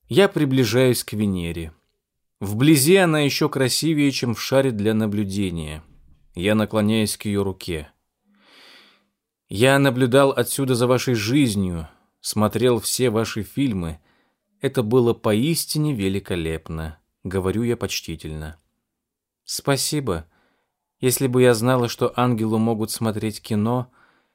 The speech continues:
я очень огорчен ее неудачей».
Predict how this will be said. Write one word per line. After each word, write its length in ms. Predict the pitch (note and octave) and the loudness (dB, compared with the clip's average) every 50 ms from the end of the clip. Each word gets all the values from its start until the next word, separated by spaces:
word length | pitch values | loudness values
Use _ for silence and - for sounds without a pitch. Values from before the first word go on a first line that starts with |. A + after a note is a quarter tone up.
| _ _ _ _ _ _ _ _ _ _ _ _ _ _ _ _ _ | _ _ _ _ _ _ _ _ _ _ _ _ _ _ _ _ _
я 240 | - A#2 C3 A#2+ - - _ _ | -2 0 0 0 0 -2 _ _
очень 440 | - D3 D#3 C#3+ - - C3 B2 B2 - | 2 2 2 2 0 -2 -4 -4 -4 -2
огорчен 720 | - A#2 G#2 A2+ A#2 A2 - - - - C#3 C#3 A#2 G2+ | -4 -4 0 0 0 0 -2 -4 -2 0 2 2 2 2
ее 260 | G2 F#2+ F#2+ F#2 G2+ G#2 | 0 -2 -4 -4 -2 -2
неудачей». 880 | G2+ G2 F#2+ F#2+ F#2 F2+ F#2+ A2 G#2 F2+ - - - - D2 D2 - | 0 0 0 -2 -2 -2 -2 -2 -2 -2 -4 -8 -12 -12 -16 -16 -18